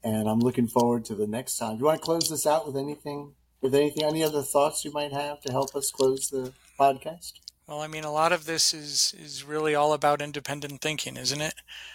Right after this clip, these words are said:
Speaker 2: To develop independent thinking, it's so important. And, you know, part of the way that we develop, you know, our own thinking and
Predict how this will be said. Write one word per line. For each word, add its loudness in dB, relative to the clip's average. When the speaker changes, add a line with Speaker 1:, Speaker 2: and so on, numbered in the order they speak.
Speaker 2:
To -10
develop 2
independent -8
thinking, -8
it's 2
so -8
important. -8
And, -10
you -10
know, -8
part 4
of 0
the -4
way 2
that -8
we -12
develop, 2
you -8
know, -2
our -2
own -10
thinking -8
and -12